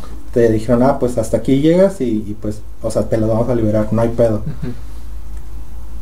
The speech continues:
Speaker 1: Ah, o sea, ¿sientes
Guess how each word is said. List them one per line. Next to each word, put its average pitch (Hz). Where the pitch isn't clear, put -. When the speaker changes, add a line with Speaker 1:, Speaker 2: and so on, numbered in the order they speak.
Speaker 1:
Ah, 123
o 127
sea, 143
¿sientes 190